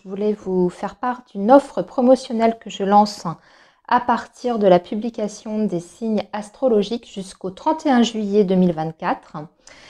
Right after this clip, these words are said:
Cette offre promotionnelle concerne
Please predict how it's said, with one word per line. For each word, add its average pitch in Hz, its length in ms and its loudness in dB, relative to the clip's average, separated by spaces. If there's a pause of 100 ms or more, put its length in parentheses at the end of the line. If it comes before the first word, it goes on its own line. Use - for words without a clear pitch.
(260)
Cette 214 320 -2
offre 285 320 6
promotionnelle 240 880 4
concerne 220 800 -2